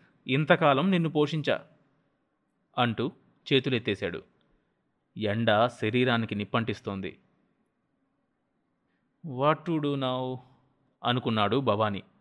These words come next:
చకచకా ఆలోచిస్తూ. సడన్ బ్రేక్స్తో ఆటో వచ్చి అతని ముందాగింది. "Come on, ఆటో ఎక్కు" అన్నాడు ఆటో డ్రైవర్.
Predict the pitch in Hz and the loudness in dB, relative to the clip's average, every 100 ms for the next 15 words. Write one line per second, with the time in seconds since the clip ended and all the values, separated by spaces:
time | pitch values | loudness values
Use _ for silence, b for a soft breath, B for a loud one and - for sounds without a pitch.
0 | _ _ - 117 113 120 117 104 104 98 | _ _ -6 -4 -2 2 2 4 0 -4
1 | 101 92 - _ _ _ _ _ _ - | -10 -12 -12 _ _ _ _ _ _ -2
2 | 127 175 220 170 156 147 - 113 196 - | 2 4 4 4 2 2 -2 -2 -2 -2
3 | 113 120 147 117 - 113 - 120 127 110 | 0 4 4 2 0 -4 -6 -6 -4 -4
4 | 107 107 107 98 92 - _ _ _ _ | -4 -4 -4 -6 -8 -10 _ _ _ _
5 | _ _ _ _ _ _ _ _ _ _ | _ _ _ _ _ _ _ _ _ _
6 | _ _ _ _ _ _ _ _ _ - | _ _ _ _ _ _ _ _ _ -2
7 | 139 190 180 95 - _ _ - 233 233 | 0 2 0 -4 -14 _ _ -2 2 8
8 | 220 202 208 113 - _ _ _ _ _ | 8 8 2 0 -4 _ _ _ _ _
9 | _ _ _ _ 131 127 113 107 151 117 | _ _ _ _ -2 0 2 2 0 2
10 | 120 117 104 95 | 2 2 0 -2